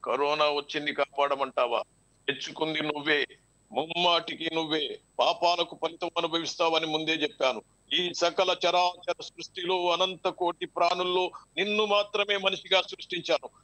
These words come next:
నీకు మంచి బుద్ధి ఇచ్చి మంచిగా జీవించమని కోరాను. కానీ నీ మేధస్సును దుర్వినియోగపరుస్తూ అసూయ ద్వేషాలకు రగిలిపోతూ మీలే-, మీ-, మీలో మీరే ఓర్వలేక విద్వేషాలు సృష్టించుకున్నారు. మీ మనస్సే కాదు,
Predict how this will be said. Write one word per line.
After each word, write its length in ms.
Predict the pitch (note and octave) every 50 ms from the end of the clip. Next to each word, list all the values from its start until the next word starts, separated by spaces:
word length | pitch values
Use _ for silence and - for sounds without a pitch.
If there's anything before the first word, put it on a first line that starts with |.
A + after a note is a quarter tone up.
| _ D#3
నీకు 280 | E3 - F3+ - G3+
మంచి 280 | F#3+ G3 G3+ G3 - G#3+
బుద్ధి 300 | F3 F3 - - D#3 G3 G3+
ఇచ్చి 200 | F#3+ - - G#3+
మంచిగా 380 | F#3 F#3 F#3+ F3+ - F#3+ F3+ F#3+
జీవించమని 580 | F3 C#3+ E3+ F3+ F3 F3+ - - F3 E3 E3 D3+
కోరాను. 380 | - D#3 D3 D3 C3+ B2 B2
కానీ 480 | - - - _ _ F#3+ G3+ A3+ A3 A3
నీ 140 | A3 A3 G#3+
మేధస్సును 540 | G3+ G#3+ A3 - G3+ G#3+ - - A3 G#3
దుర్వినియోగపరుస్తూ 1040 | G#3 - G#3 G3+ - A3 A3 A3 A3 G#3+ A3 A3 - G#3+ G#3 G3 - - - _ G#3+ G3+
అసూయ 300 | G3 G3 - A#3 A3+ A3
ద్వేషాలకు 760 | G#3+ G#3+ G#3 F3 G3 A3 G#3+ - A#3+ A3 G#3 G#3 - - -
రగిలిపోతూ 640 | G3+ G#3 G#3 - - F#3+ - - G#4+ - - A3 G#3 - _ _ - _ _ C3
మీలే-, 520 | D3+ F3 G3 G3 G3 G3+ F#3+ G3 G3+ F3+
మీ-, 180 | F#3+ F#3+ G3 F#3 - _ _ -
మీలో 280 | C#3+ F#3 G3+ G3+ G#3 G3+
మీరే 260 | G3 G3+ G3+ G3+ G3+
ఓర్వలేక 560 | G3 F#3 G3 G3+ G#3 G3+ G3+ G3+ G3+ G3 -
విద్వేషాలు 640 | G3+ - G3+ F3+ E3 - G#3 F#3+ - G#3 G3 - F3
సృష్టించుకున్నారు. 720 | - F#3+ F#3+ - - F3 E3+ - - - - D3 B2 - - _ _ _ _ _ _ -
మీ 120 | C3+ D#3
మనస్సే 400 | D#3 - D#3+ F3 F3 - F#3+ E3+
కాదు, 220 | D3+ E3 D3+ -